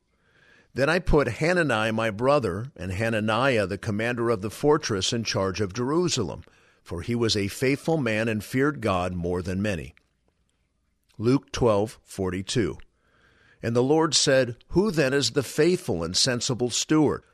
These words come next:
whom his master will put in charge of his servants, to give them their rations at the proper time?'" First Timothy one twelve. "I thank Christ Jesus our Lord, who has strengthened me,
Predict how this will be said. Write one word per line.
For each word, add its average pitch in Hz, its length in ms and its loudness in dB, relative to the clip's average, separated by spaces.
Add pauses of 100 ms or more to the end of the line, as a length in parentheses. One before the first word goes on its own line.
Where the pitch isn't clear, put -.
whom 92 180 -4
his 85 220 -4
master 120 440 0
will 131 160 4
put 147 180 2
in 156 120 0
charge 107 380 0
of 113 120 -2
his - 140 0
servants, 127 600 0 (300)
to 87 120 -6
give 107 260 -2
them 120 200 0
their 107 140 0
rations 113 600 0
at 92 180 -4
the 107 80 -4
proper 82 360 -6
time?'" 87 420 -6 (1000)
First - 340 -2
Timothy 131 380 0
one 101 280 -2
twelve. 110 560 -2 (560)
"I 117 100 -2
thank 156 300 -2
Christ 147 400 2
Jesus 143 480 2
our 123 160 4
Lord, 131 480 4
who 92 160 -4
has 95 100 -2
strengthened 143 560 0
me, 80 220 -4